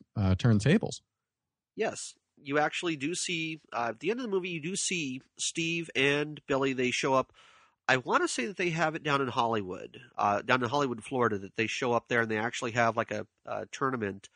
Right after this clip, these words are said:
Speaker 2: Steve's trying to break the record. He ends up not being able to break the record there at the tournament. Uh, but in the final credits, they do actually state that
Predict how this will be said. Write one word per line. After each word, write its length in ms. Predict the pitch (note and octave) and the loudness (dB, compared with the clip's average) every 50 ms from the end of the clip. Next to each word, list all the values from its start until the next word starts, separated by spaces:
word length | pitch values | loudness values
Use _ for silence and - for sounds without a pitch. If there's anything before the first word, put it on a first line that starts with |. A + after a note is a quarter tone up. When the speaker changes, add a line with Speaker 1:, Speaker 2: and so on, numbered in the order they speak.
| _ _ _ _ _ _ _ _ _ _ _ _ - | _ _ _ _ _ _ _ _ _ _ _ _ -8
Speaker 2:
Steve's 500 | - - - G3 G3 G#3 G#3 F#3 D#3+ - - - - | -8 -4 0 0 0 0 -2 -4 -8 -14 -16 -16 -14
trying 340 | - - F#3+ F#3 G#3 A#3+ A#3+ | -2 2 2 4 4 2 0
to 60 | A3+ | -4
break 320 | F3+ D3 E3 D#3+ D#3 - - | -2 0 0 0 0 -2 -4
the 80 | D#3+ | -2
record. 400 | C3+ C3+ A#2+ A#2 - B2+ A#2+ A#2 - - | 2 2 2 2 0 -2 -4 -4 -6 -6
He 140 | D3+ D3 - | -6 -4 -2
ends 220 | D#3+ G3+ G3+ F3 | -4 -4 -2 -4
up 120 | F3 - - | -4 -6 -6
not 360 | - A#2+ A2+ A#2+ C3+ - - | -8 -6 -2 0 0 0 0
being 180 | - B2+ B2+ B2 | -4 -6 -2 -2
able 200 | B2+ B2+ A#2+ A#2 | -2 -2 -2 -2
to 40 | A2+ | -6
break 380 | G2 F#2 A2+ A2+ A2+ A2+ - | -6 0 2 2 2 2 0
the 100 | - A#2+ | -4 -2
record 400 | A2 G#2+ G2+ - - A2 G#2 G2 G2 | 0 0 0 0 -2 -8 -10 -8 -4
there 220 | G#2+ G#2 G#2+ G#2 - - | -2 0 0 0 2 2
at 160 | G2+ G2+ - | 0 0 0
the 80 | - - | -2 -8
tournament. 560 | - - A2 G2+ G2+ F#2+ F2+ F2 F#2 - - _ _ _ _ _ _ _ _ _ _ | -6 -6 -4 -4 -4 -6 -8 -10 -12 -16 -20 _ _ _ _ _ _ _ _ _ _
Uh, 180 | - F#2+ G2 G2 G#2 - | -2 0 0 0 0 4
but 220 | - C3 B2+ - G#2+ | 6 6 6 6 4
in 120 | C3+ B2 | 0 -2
the 60 | A#2 A2 | -2 0
final 300 | - C#3+ C3+ B2+ A#2+ A#2 | 2 2 4 4 2 0
credits, 340 | - - A#2+ A#2+ A#2 - | 0 2 2 2 2 0
they 120 | - A#2+ A2 | -4 -6 -4
do 160 | G#2 A#2+ A#2+ | -2 0 4
actually 340 | A2+ A2+ - - - B2 A2+ | 4 4 4 2 -4 -6 -6
state 340 | - - - A2+ G#2 G#2 - | -6 -6 -4 -4 -4 -4 -4
that 140 | - G#2+ G#2 | -6 -6 -6